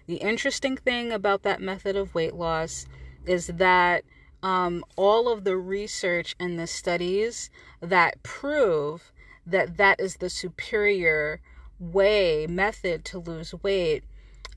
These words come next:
um, are studies that, that, that were done on men, and not just any old man, studies that were done on men in their early twenties. So the reason why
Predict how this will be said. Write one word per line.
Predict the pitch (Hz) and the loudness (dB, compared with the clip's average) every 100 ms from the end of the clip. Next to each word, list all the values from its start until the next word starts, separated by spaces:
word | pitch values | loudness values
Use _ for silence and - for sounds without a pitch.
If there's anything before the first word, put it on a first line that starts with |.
| - | -4
um, | 180 180 175 | 0 0 0
are | - 170 | -2 -2
studies | - 202 196 180 165 | 2 2 2 0 0
that, | 175 - - - 160 | 0 0 -6 -10 0
that, | 180 - - 170 160 | 2 2 -2 -10 -2
that | 180 165 | -2 0
were | 170 | -2
done | 180 175 170 | -2 -2 -2
on | 165 160 170 | -6 -6 -4
men, | 165 151 - 165 165 - - - - - | -2 -4 -6 -10 -14 -18 -20 -20 -20 -8
and | 180 185 | -2 2
not | 196 202 | 4 2
just | 190 190 180 170 - - - _ _ _ _ | 2 2 4 2 -4 -12 -18 _ _ _ _
any | 202 247 277 | -6 -2 2
old | 185 147 151 | 2 2 -2
man, | 147 135 127 147 | -6 -6 -6 -8
studies | - - 202 208 196 | -8 0 2 2 2
that | 190 180 | -2 -2
were | 175 | -4
done | 156 175 175 170 | -2 -2 -2 -4
on | - 170 160 170 | -4 -4 -4 -2
men | 180 180 | 0 0
in | - 170 | -2 -4
their | 165 156 - | -4 -4 -2
early | 180 170 156 147 | 0 0 0 -4
twenties. | - - 170 127 71 - - - - - - - - | -10 -8 -8 -8 -12 -12 -12 -14 -16 -16 -12 -12 -10
So | - - 202 196 | -2 4 6 6
the | 190 | 2
reason | 180 214 254 247 214 175 | 0 -2 -2 -4 -6 -4
why | 175 175 170 165 151 160 | 0 2 2 2 -2 -4